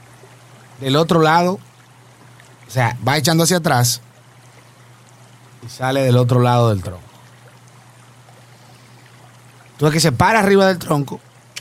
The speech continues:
Es, es una figura pequeña, o sea, que se mueve ágilmente, se para arriba del tronco.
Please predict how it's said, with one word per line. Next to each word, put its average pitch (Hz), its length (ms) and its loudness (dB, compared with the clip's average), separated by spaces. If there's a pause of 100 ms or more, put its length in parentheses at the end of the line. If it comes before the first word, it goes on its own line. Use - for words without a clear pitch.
(320)
Es, 143 180 -4
es 147 80 0
una 175 160 2
figura 175 240 0
pequeña, 139 360 -2
o - 20 -6
sea, 120 120 -4
que 117 100 -2
se 101 60 -4
mueve 135 240 -2
ágilmente, 123 500 0
se 120 80 -16
para 117 200 -6
arriba 143 200 2
del 143 140 0
tronco. 113 320 -2